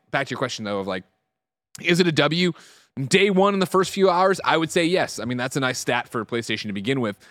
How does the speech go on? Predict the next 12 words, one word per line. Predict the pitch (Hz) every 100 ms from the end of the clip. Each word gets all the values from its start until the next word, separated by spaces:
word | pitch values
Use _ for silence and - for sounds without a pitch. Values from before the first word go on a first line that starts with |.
| _ -
It's | 139
a |
nice | 156 196 202
stat | - 196 170
for, | - 139
again, | 127 175 175 113 98 - _ _ _ _ -
Arrowhead. | 175 170 113 98 85 71 80 _ -
For | 165 156
a, | 139 131
a | 131 139 113
independent | 175 185 190 180 196 190
developer, | 196 196 156 117 107